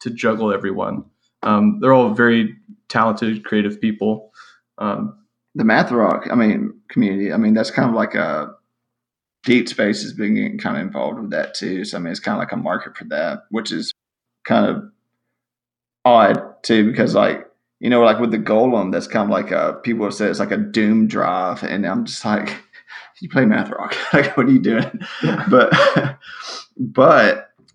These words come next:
Speaker 2: I, I, I think this is another thing that can kinda, like, support it, but there's this guy in the math rock com-, community known as Ken Hickey.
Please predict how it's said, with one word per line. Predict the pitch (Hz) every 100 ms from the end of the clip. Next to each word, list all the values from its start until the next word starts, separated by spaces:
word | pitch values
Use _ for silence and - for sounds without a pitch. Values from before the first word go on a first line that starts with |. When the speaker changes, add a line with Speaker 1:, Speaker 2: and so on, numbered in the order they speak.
| -
Speaker 2:
I, | 117 143 -
I, | 117 139 107 - _ _ _
I | 135
think | 165 156 127
this | 135 135 -
is | 117 117
another | 107 101
thing | 104 107
that | 98
can | -
kinda, | - 110
like, | -
support | - - 87 87
it, | -
but | - 60 - _ _ _ _ -
there's | 120 120
this | 107
guy | 90 113 127 107 - -
in | 110
the | 110
math | 104 104
rock | 104 -
com-, | 104 - 107 -
community | 123 117 113 117 98 80
known | 107 113
as | 95 -
Ken | - 127 120
Hickey. | 113 117 139 - - -